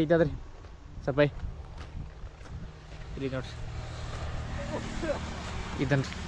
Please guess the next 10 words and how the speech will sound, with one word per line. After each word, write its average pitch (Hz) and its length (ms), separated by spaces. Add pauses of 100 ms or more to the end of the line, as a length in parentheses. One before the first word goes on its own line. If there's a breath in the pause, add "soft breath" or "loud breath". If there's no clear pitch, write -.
(240)
ಇದನ್ನ 147 220
ಜೋಡ್ಸವ್ರಿ. 151 420 (600)
ಮತ್ತೆ 131 180
ಅಲ್ದ್ರೆ 143 240 (220)
ಇದ್ರ 131 140
ಮ್ಯಾಗ 147 160
ನಿಂತು 151 200 (280)
ಎಳ್ಕೊತ 135 260
ಹೊಂಟ್ರ 151 220
ತಗೋರಿ. 131 200